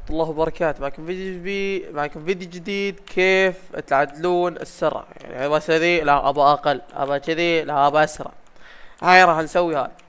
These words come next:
حق ما بكم طبعًا. زين، راح نسوي أشياء، راح يصير أبعد شيء، راح تحط هذولي الستة. ليش أبعد شيء؟ لأن أنت ما تبي تبين، أنا صراحة ما باهم يبينون في مابي.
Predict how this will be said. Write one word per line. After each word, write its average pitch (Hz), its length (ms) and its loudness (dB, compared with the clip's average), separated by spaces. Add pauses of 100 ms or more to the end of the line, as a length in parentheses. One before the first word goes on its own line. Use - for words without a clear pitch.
(100)
حق 190 140 4
ما 202 240 0
بكم 147 280 -6
طبعًا. - 260 -12 (1300)
زين، 156 220 -12 (320)
راح 160 120 6
نسوي 196 340 2
أشياء، 202 380 2
راح 151 80 -4
يصير 175 380 0
أبعد 147 360 0
شيء، 196 420 -4
راح 147 160 -6
تحط - 360 -8
هذولي 160 300 -2
الستة. - 420 -14 (960)
ليش 214 180 6
أبعد 180 220 2
شيء؟ 226 200 -4
لأن 240 160 -2
أنت 226 160 -2
ما 208 120 0
تبي 151 280 -4
تبين، 147 340 -8 (160)
أنا 170 140 -6
صراحة 170 340 0
ما 214 120 -2
باهم 147 320 -4
يبينون 139 480 -10
في - 220 -16
مابي. 143 260 -6